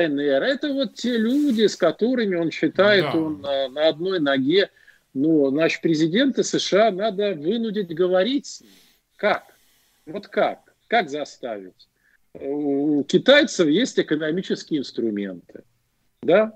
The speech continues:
Speaker 2: Ну,
Speaker 1: Но они,
Speaker 2: бесспорно.
Speaker 1: правда, и, а, они и не нуждаются в том, чтобы Байден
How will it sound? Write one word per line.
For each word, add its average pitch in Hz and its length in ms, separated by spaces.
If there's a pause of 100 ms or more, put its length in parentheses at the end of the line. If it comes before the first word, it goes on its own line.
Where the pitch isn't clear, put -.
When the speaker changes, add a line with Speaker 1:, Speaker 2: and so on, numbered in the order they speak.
Speaker 2:
Ну, 127 80
Speaker 1:
Но 127 80
они, 120 120
Speaker 2:
бесспорно. 180 380
Speaker 1:
правда, 208 340
и, 196 420
а, 170 200
они 208 300
и 208 40
не 214 100
нуждаются 202 640
в - 60
том, 233 180
чтобы 156 280
Байден 165 420